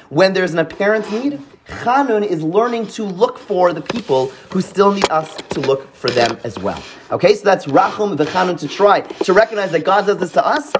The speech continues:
but also to emulate it, to not just look around and respond, but also to think a little bit proactively about the people that could use our compassion, our graciousness as well. Now, I skipped a word, and that is the word kale. Kale, rachum v'chanun. The word kale typically is a connotation of strength.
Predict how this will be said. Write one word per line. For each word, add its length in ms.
but 100
also 200
to 120
emulate 320
it, 180
to 100
not 240
just 240
look 240
around 300
and 120
respond, 480
but 100
also 300
to 140
think 300
a 40
little 180
bit 120
proactively 760
about 220
the 60
people 300
that 140
could 160
use 320
our 300
compassion, 640
our 280
graciousness 720
as 160
well. 300
Now, 120
I 60
skipped 320
a 60
word, 320
and 200
that 120
is 100
the 60
word 220
kale. 420
Kale, 360
rachum 460
v'chanun. 280
The 80
word 200
kale 260
typically 680
is 120
a 40
connotation 580
of 140
strength. 540